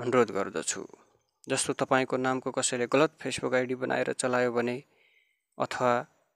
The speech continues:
कसैले तपाईँको आइडी ह्याक गरेको खण्डमा यो ट्रिक प्रयोग गर्न सक्नुहुनेछ। र साथीहरू, हाम्रो YouTube च्यानललाई एक लाइक, एक सेयर र सब्स्क्राइब गर्न नभुल्नुहोला।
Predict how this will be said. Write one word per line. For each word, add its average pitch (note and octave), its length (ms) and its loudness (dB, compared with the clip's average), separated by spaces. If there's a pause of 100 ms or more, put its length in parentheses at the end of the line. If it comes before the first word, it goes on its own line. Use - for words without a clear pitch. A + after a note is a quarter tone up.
(460)
कसैले B2 280 2
तपाईँको A#2+ 720 0 (400)
आइडी A2+ 320 -2
ह्याक C3 160 -2
गरेको B2+ 320 2
खण्डमा A#2+ 380 -4
यो - 140 0
ट्रिक A#2 340 -6 (760)
प्रयोग C#3 220 6
गर्न A#2+ 300 0
सक्नुहुनेछ। A2+ 640 0 (1000)
र A#2 220 6 (680)
साथीहरू, A2+ 680 0 (560)
हाम्रो A#2+ 240 0
YouTube A#2+ 360 -2
च्यानललाई G#2+ 520 -4 (420)
एक B2 160 -4
लाइक, A#2+ 300 6 (220)
एक B2 220 -2
सेयर A#2+ 360 2
र A#2 140 -4
सब्स्क्राइब A2 600 2 (560)
गर्न B2+ 320 4
नभुल्नुहोला। A2 720 -2